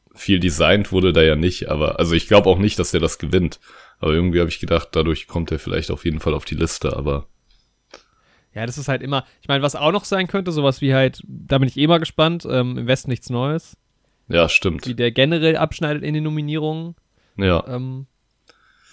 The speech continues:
Speaker 1: Ja, aber ich glaub, Babylon ist eine safe bet. Den hätte ich eigentlich auch nehmen sollen, weil ich glaub, der kommt auf jeden Fall rein.
Speaker 2: Ich weiß halt nicht, wa-, warte mal, wann ist denn der internationale Release von Babylon? Es könnte sein, dass der halt danach erst ist. Das, also hier, warte mal, Babylon, von wann ist denn der Film?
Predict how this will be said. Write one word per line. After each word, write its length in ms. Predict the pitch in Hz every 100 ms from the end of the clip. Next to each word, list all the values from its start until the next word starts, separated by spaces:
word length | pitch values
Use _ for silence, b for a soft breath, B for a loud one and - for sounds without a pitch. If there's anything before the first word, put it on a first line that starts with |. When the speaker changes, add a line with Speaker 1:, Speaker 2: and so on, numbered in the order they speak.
| b b
Speaker 1:
Ja, 80 | 69
aber 100 | 87
ich 120 | -
glaub, 180 | 82 76
Babylon 500 | 87 107 110 95 92
ist 160 | 90 -
eine 80 | 87
safe 400 | - 87 85 -
bet. 480 | 85 82 - - - _ -
Den 100 | 85
hätte 140 | 87
ich 120 | -
eigentlich 300 | 85 87 82
auch 160 | 80 82
nehmen 260 | 78 76 71
sollen, 300 | 73 73 76
weil 60 |
ich 140 | 73 -
glaub, 180 | 92
der 120 | - 80
kommt 220 | 80 71
auf 140 | 67
jeden 160 | 73 73
Fall 280 | - 76 73
rein. 220 | 73 80 - b b b b b _ _ _ _
Speaker 2:
Ich 120 | -
weiß 180 | 165 190
halt 100 | 165
nicht, 140 | 151
wa-, 80 | 147
warte 160 | 139 156
mal, 80 | 127
wann 80 | 120
ist 80 | 127
denn 60 |
der 100 | 143
internationale 520 | 131 135 120 127 135 127
Release 320 | 113 156 -
von 140 | 117
Babylon? 340 | 107 107 107 107
Es 100 | -
könnte 200 | 131 123
sein, 140 | 131
dass 100 | 147
der 80 | 117
halt 100 | 113
danach 320 | 113 117 127
erst 240 | 92 104 -
ist. 280 | 127 -
Das, 160 | 107 -
also 160 | 120 110
hier, 460 | 107 143 170 180 180
warte 140 | 113
mal, 140 | 107 107
Babylon, 520 | 113 123 131 131 127
von 140 | 113
wann 100 | 113
ist 100 | 120
denn 60 | 120
der 100 | 107
Film? 320 | - 110 113